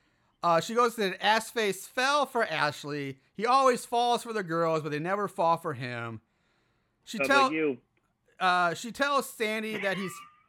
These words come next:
Speaker 1: coming back and suggests that Sandy play nice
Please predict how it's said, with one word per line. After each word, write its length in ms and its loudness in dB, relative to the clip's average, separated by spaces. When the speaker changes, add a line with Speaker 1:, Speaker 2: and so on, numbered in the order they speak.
Speaker 1:
coming 400 2
back 580 2
and 100 -4
suggests 420 -4
that 140 -4
Sandy 400 -6
play 380 -6
nice 560 -2